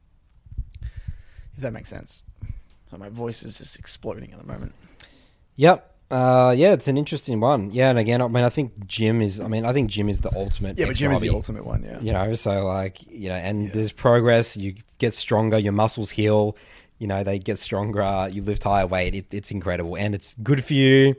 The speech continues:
Speaker 2: It just ticks all the boxes, you know?
Speaker 1: Yeah, yeah. So I, so T L D R, I don't think League is great for this because of how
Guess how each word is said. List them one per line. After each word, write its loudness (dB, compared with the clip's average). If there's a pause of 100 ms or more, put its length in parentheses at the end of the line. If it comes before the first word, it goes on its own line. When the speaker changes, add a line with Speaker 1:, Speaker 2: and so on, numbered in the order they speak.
(560)
Speaker 2:
It -12
just -8
ticks -2
all -6
the -8
boxes, -10
you -8
know? -4
Speaker 1:
Yeah, -4 (160)
yeah. -10 (260)
So 6
I, 8
so 2
T 2
L 10
D 6
R, 10
I 4
don't 4
think -2
League 0
is -4
great -8
for -18
this -16 (560)
because 4
of 4
how 4